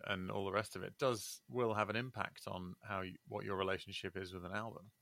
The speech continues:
Uh, it can't just be on whether the album is good or not, because that's not just how humans work. So, you know, um, so yeah, so I suppose I was, I was receptive, but,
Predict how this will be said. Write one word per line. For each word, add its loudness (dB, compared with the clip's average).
Uh, 0
it -8
can't 2
just -8
be 4
on 2
whether 4
the 4
album 2
is -4
good 2
or -2
not, -8
because -6
that's -4
not -4
just -10
how -2
humans -2
work. -4
So, 2
you -4
know, -2
um, 6
so 6
yeah, 12
so 6
I 10
suppose 6
I 10
was, 4
I 2
was 4
receptive, 2
but, -2